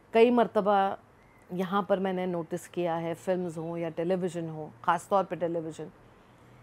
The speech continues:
कि literally अपने ही पैसों के लिए भीख मांगनी पड़ती है। Please note down this thing कि ये पैटर्न चेंज होना चाहिए, this is not right।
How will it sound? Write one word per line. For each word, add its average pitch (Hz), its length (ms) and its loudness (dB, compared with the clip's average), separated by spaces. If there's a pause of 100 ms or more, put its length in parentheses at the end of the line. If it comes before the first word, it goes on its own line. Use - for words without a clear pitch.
(200)
कि 247 80 8
literally 285 580 8
अपने 240 340 6
ही 277 180 4
पैसों 226 380 2
के 220 120 0
लिए 240 180 4
भीख 220 400 0
मांगनी 160 380 0
पड़ती 147 320 -10
है। - 200 -20 (1500)
Please 220 600 2
note 208 220 4
down 185 240 2
this 165 280 -8
thing 147 180 -8 (840)
कि 208 60 0
ये 220 200 8
पैटर्न 220 640 4
चेंज 254 360 4
होना 190 260 2
चाहिए, 190 340 2
this 226 220 2
is 254 140 2
not 220 320 2
right। 165 400 -4